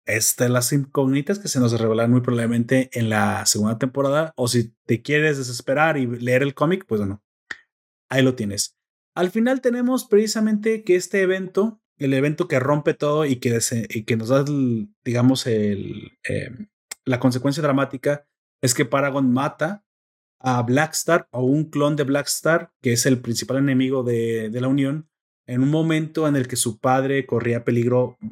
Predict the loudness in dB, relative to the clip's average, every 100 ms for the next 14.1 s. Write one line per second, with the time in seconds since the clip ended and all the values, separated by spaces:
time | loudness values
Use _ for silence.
0 | -10 -2 -2 0 2 2 0 -2 -4 0
1 | 2 0 0 0 0 0 0 -2 -8 -18
2 | _ _ _ _ -20 _ _ -2 2 2
3 | 2 0 -2 -2 -2 -2 -2 -2 0 2
4 | 2 0 0 -2 -2 -2 -2 0 0 2
5 | 0 -2 0 0 2 0 0 -4 -4 -4
6 | -4 -6 -18 _ _ _ _ _ -2 -2
7 | 0 0 2 0 0 -2 -10 -18 _ _
8 | -4 0 0 0 0 0 0 0 -2 -2
9 | -2 0 2 0 -4 -4 -6 -2 0 0
10 | 0 0 0 -4 _ _ _ _ _ -2
11 | 2 2 2 -2 -2 -2 -2 -4 _ -2
12 | 0 0 -2 -2 -2 0 0 2 0 -2
13 | 2 2 2 0 0 0 0 0 0 0
14 | -4